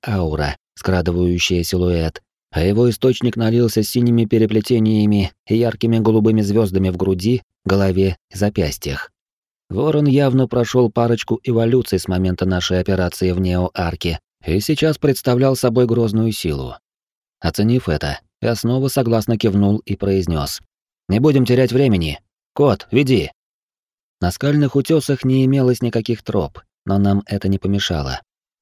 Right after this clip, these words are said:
Мы скользили сквозь снежную круговерть, пока Меркатор не остановился у сплошной скальной стены, ощерившейся острыми каменными клыками. «Мы пришли», тихо сказал торговец.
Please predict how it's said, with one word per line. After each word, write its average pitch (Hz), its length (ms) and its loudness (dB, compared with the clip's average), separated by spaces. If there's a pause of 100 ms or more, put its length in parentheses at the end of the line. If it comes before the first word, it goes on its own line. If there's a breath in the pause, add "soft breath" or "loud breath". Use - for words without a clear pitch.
Мы 101 180 0
скользили 98 460 2
сквозь 98 320 -2
снежную 98 500 0
круговерть, 98 640 -2
пока 98 260 -2
Меркатор 101 520 0
не 101 100 2
остановился 98 760 0 (260)
у 117 80 -6
сплошной 117 480 -2
скальной 107 400 0
стены, 104 500 -2 (180)
ощерившейся 92 840 0
острыми 90 420 -2
каменными 87 520 -2
клыками. 76 540 -4 (720)
«Мы 120 180 -6
пришли», 127 600 0 (240)
тихо 92 240 -4
сказал 87 320 -2
торговец. 87 580 -2